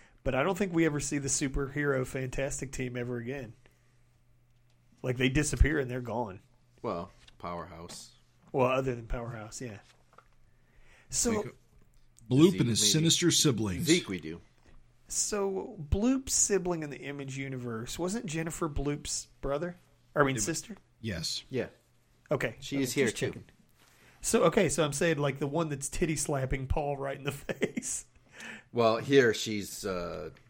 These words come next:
Speaker 2: is it Susan?
Speaker 3: Oh, it's Susan. So it is Susan.
Speaker 2: Yeah.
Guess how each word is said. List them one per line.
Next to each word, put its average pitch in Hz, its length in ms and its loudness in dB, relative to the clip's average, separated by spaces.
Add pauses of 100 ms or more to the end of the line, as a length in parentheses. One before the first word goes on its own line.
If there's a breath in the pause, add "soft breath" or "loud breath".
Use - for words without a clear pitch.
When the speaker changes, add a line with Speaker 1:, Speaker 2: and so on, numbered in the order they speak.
(580)
Speaker 2:
is 98 60 -20
it - 140 -18
Susan? 104 460 -12 (380)
Speaker 3:
Oh, 160 60 2
it's 165 100 2
Susan. 190 520 2 (100)
So - 160 0
it 202 60 4
is 226 180 4
Susan. 82 440 0 (2000)
Speaker 2:
Yeah. 180 160 -10